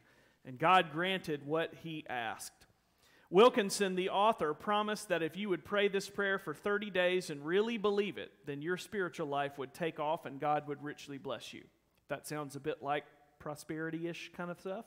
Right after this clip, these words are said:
You, you'd be right. Here's what Greg Gilbert from Nine Marks,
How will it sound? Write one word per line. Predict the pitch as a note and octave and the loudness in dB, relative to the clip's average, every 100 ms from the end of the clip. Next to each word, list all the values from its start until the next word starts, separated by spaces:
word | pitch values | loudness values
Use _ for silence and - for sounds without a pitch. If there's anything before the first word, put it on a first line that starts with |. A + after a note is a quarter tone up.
| - | -16
You, | F#3 A#3 A3 | -16 -16 -14
you'd | G#3 G#3+ | -14 -12
be | A#3+ | -8
right. | E4 F4 - - _ - - - - - - _ | -6 -6 -8 -14 _ -20 -20 -20 -20 -20 -20 _
Here's | A#3+ B3+ | 0 2
what | A#3+ | 2
Greg | F3+ A3+ G#3+ F3+ | 4 4 4 6
Gilbert | G#3+ G3+ E3 E3+ - | 6 6 2 0 -4
from | F#3 E3+ E3+ | -2 0 0
Nine | E3+ F3 F#3 F3 | 0 0 0 0
Marks, | F3 E3 - | -2 -2 -6